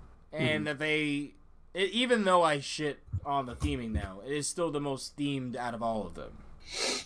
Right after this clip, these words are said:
Speaker 1: Like, they still, there's that one pocket after you go past Alpengeist that they have characters walk around. And that's my, I'm like, "Yeah, that's great. I want that everywhere." Not necessarily everywhere.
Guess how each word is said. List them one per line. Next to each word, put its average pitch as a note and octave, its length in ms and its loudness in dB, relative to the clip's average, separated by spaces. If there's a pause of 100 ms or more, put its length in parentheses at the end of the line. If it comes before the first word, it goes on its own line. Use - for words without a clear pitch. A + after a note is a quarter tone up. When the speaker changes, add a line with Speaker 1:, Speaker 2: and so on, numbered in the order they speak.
(840)
Speaker 1:
Like, A#2+ 180 -6
they D3 200 2
still, E3+ 360 0 (240)
there's F3 160 2
that F3 140 6
one F3 180 4
pocket D#3+ 480 4
after C#3 300 -4
you C#3 100 -4
go C#3 160 0
past C3 260 -2
Alpengeist C3+ 520 -2
that A#2 100 -8
they A#2+ 120 -4
have A#2+ 240 -2
characters A#2 440 -2
walk A2 260 -2
around. G#2+ 340 2 (500)
And D3+ 100 0
that's F3 140 0
my, F#3+ 200 6
I'm F3 140 2
like, D3+ 240 0
"Yeah, A3 300 6
that's F3+ 240 2
great. A3 460 4 (500)
I G#3+ 140 2
want G#3 280 2
that - 240 -6
everywhere." - 720 -8 (180)
Not F#3+ 160 2
necessarily D#3 400 4
everywhere. F#2+ 460 -2